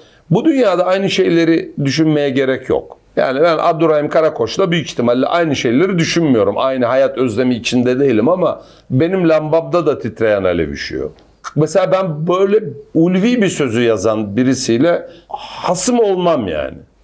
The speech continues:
Sadece ayrı şeyler düşünüyoruzdur. Aynı hayatlar, ayrı hayatları, ayrı gelecekleri düşünürüzdür ama benim hasmım değildir. Benden gayri düşünendir, benden farklı düşünendir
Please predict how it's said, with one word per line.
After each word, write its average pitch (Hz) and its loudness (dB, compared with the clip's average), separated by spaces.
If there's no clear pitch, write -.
Sadece 214 -2
ayrı 135 0
şeyler 117 0
düşünüyoruzdur. 73 -4
Aynı 113 0
hayatlar, 101 0
ayrı 113 0
hayatları, 113 0
ayrı 117 0
gelecekleri 92 -2
düşünürüzdür 156 -2
ama 175 -2
benim 233 2
hasmım 202 -2
değildir. 131 0
Benden 196 -2
gayri 170 2
düşünendir, 104 0
benden 175 0
farklı 160 -2
düşünendir 123 -2